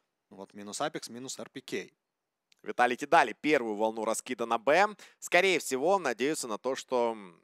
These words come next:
Speaker 2: со второй волной уже удастся выйти. Ну, здесь как бы меньше двух человек не будет. Можно, конечно, если хаешка, молотов. Ну, как-то здесь нужно флюш убить красного.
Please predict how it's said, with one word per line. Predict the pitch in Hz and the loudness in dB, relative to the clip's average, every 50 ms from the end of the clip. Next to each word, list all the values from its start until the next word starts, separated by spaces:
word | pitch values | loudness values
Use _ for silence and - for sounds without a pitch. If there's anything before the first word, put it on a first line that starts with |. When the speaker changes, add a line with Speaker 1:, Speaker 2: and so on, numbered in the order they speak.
| _ _ _ _ _ _ _ _ _ _ _ _ _ _ _ _ | _ _ _ _ _ _ _ _ _ _ _ _ _ _ _ _
Speaker 2:
со | - - - | -8 -8 -2
второй | - 131 127 143 147 123 104 | 2 4 4 6 4 4 2
волной | 107 98 98 113 135 147 123 | 2 -2 -2 -2 -2 -2 -2
уже | 98 113 113 | -2 -2 -2
удастся | 104 95 117 117 113 - - 135 | -2 0 0 0 0 -2 -4 -4
выйти. | 120 127 135 117 98 92 - - - - _ _ _ _ _ _ _ _ _ _ _ _ _ _ _ _ _ _ | -4 -2 -4 -4 -6 -8 -10 -14 -16 -16 _ _ _ _ _ _ _ _ _ _ _ _ _ _ _ _ _ _
Ну, | - 127 123 | -18 -16 -14
здесь | 104 98 117 120 - | -8 -4 -4 -4 -2
как | - 120 110 104 | -2 -4 -4 -4
бы | 98 101 107 107 107 104 101 - - - | -2 -2 -2 0 0 -2 -4 -8 -4 2
меньше | 151 190 214 - - 165 | 4 4 4 4 2 2
двух | 156 190 180 - | 2 0 0 2
человек | - 151 151 156 160 - | 4 4 6 6 4 2
не | 151 151 | 0 -6
будет. | 151 135 131 113 101 - - - _ _ _ _ _ _ _ _ _ _ _ _ _ _ _ _ _ _ _ _ _ _ _ _ _ _ _ _ _ _ | -6 -6 -6 -6 -6 -8 -12 -18 _ _ _ _ _ _ _ _ _ _ _ _ _ _ _ _ _ _ _ _ _ _ _ _ _ _ _ _ _ _
Можно, | 101 107 101 101 107 | -8 -8 -8 -8 -8
конечно, | - 113 110 104 - - 113 101 95 104 - | -8 -6 -6 -6 -6 -8 -10 -12 -12 _ -12
если | 113 135 143 - 110 | -8 -8 -8 -6 -6
хаешка, | - - 117 127 160 185 175 - - 98 | -2 -2 -2 -2 -2 -6 -6 -8 -10 -12
молотов. | 98 104 113 135 160 185 185 180 156 - - 123 117 - | -12 -6 -2 0 2 4 4 4 2 0 0 -2 -4 -4
Ну, | 135 135 | -2 4
как-то | - 233 226 214 - - 170 | 8 8 8 8 8 2 2
здесь | 147 175 170 151 | 4 4 2 2
нужно | 185 160 151 180 165 | 0 0 0 0 0
флюш | - 180 202 180 135 - 107 | 0 0 0 -2 -2 -2 -6
убить | 95 - 101 - | -12 -12 -8 -2
красного. | - 117 143 196 226 - - 143 98 78 67 - | 2 4 6 6 4 4 0 -4 -4 -4 -6 -10